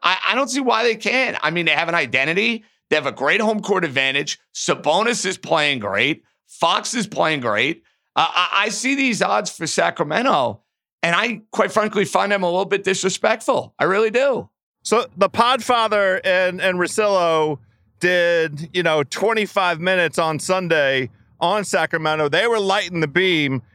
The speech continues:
Speaker 2: and Bill pointed out a bunch of, you know, sort of, uh, underlying statistics just to sort of give the, the context for teams that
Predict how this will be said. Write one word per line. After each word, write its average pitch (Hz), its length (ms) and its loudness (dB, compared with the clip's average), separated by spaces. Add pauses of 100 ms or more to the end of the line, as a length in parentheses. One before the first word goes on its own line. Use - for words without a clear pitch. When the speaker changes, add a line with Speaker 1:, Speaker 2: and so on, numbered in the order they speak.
(160)
Speaker 2:
and 180 380 2
Bill 247 220 2
pointed 226 360 -2
out 202 280 0
a 180 40 -4
bunch 190 440 -2
of, 170 560 0
you 180 80 -4
know, 170 180 2
sort 185 240 -2
of, 160 140 -2
uh, 151 400 0 (340)
underlying 185 640 0
statistics 185 800 -2
just 190 220 -2
to 185 100 -2
sort 185 220 0
of 139 100 -4
give 170 480 0
the, 160 180 0
the 151 120 -2
context 175 760 -4
for 160 340 0 (280)
teams 196 320 -2
that 190 160 0